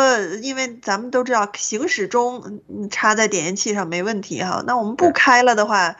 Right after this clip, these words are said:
Speaker 2: 是不是得拔下来，要不就耗电呢？
Speaker 1: 对，不开的话呢，它，就说，呃，有些这种 cooler 呢，它自己有一个，呃，电源的 monitor，就是说假如它觉得你电池电压稍微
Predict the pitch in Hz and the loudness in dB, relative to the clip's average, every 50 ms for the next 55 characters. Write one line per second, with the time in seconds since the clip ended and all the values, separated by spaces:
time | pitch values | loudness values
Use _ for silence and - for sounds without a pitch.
0 | - _ _ - - 220 214 190 180 147 - 170 185 226 208 175 120 98 151 175 | -14 _ _ -18 -16 -10 -8 -8 -8 -8 -12 -10 -6 -6 -6 -4 -4 -6 -8 -8
1 | 208 190 - _ _ - 196 190 - - - 185 165 202 214 190 170 147 - - | -8 -10 -16 _ _ -14 -12 -12 -10 -4 -4 -4 -4 -2 -2 -4 -4 -4 -8 -12
2 | - - - - - - - - 143 120 110 - 117 - 180 165 151 196 208 214 | -14 -16 -18 -20 -20 -10 0 2 4 4 4 0 -4 -2 0 2 4 4 4 4
3 | 202 160 151 160 147 139 131 120 117 113 110 - - 139 135 139 127 - _ _ | 4 4 6 6 4 4 2 0 -2 -2 -4 -4 -2 -2 0 0 -2 -4 _ _
4 | - - 123 - 135 107 143 147 139 139 139 143 143 - _ - - 95 123 117 | -18 -14 -4 -4 -2 0 2 4 6 6 6 4 2 -2 _ -12 -8 -4 -2 0
5 | 113 113 107 101 95 90 - 143 151 151 160 143 104 101 90 87 87 82 - 135 | 0 0 0 0 -2 0 4 4 4 6 6 4 4 2 0 -4 -6 -6 -2 0
6 | 135 123 110 98 90 87 80 104 117 117 - 127 101 107 120 113 87 - - 87 | 2 4 2 2 2 -2 0 0 0 0 0 0 2 2 2 2 2 0 -2 -4
7 | 101 95 107 101 95 90 87 - - _ _ _ _ _ _ - 101 98 92 90 | 0 2 4 4 4 4 0 -2 -6 _ _ _ _ _ _ -6 -4 -2 -2 2
8 | - 139 135 123 107 90 90 110 117 113 104 95 90 87 95 113 147 190 185 120 | 4 6 6 6 4 2 2 2 4 4 4 4 2 2 2 2 4 4 2 2
9 | - - - - _ - - 123 107 120 135 135 104 101 87 110 104 147 143 107 | 0 -2 -14 -14 _ -6 -4 -2 2 4 4 4 4 2 0 0 0 0 0 2
10 | 120 120 123 143 131 107 92 90 90 90 - 123 113 101 117 110 113 123 110 117 | 2 4 4 4 2 0 -2 -6 -4 2 2 2 2 2 -2 0 0 0 0 2
11 | 120 120 123 120 - 135 127 127 131 131 127 - | 0 0 0 0 -2 -2 2 4 4 2 2 -2